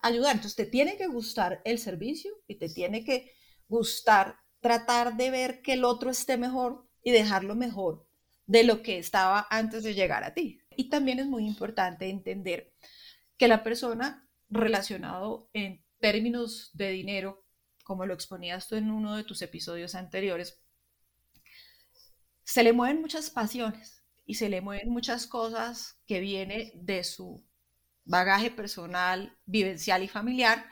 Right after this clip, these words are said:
que también pueden de una u otra manera desencadenar conductas que necesitan otro tipo de acompañamiento que puede ser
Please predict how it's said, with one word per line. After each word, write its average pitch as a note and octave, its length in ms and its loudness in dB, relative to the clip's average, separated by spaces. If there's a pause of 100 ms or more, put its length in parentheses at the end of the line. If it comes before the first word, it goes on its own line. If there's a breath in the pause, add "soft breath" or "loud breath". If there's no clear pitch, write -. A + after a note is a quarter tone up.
(560 soft breath)
que A#3+ 100 4
también A#3 500 0 (300)
pueden D#4 500 6
de C4 120 2
una A3+ 260 0
u B3+ 40 -2
otra A#3+ 260 -8
manera G3 340 -4
desencadenar F3+ 1120 -6
conductas A3 800 -4 (540)
que B3 140 6
necesitan A3+ 500 0
otro C4 260 -4
tipo C4 240 -4
de B3+ 60 0
acompañamiento G3+ 760 -4
que B3 100 -4
puede E3 220 -4
ser G3 380 -2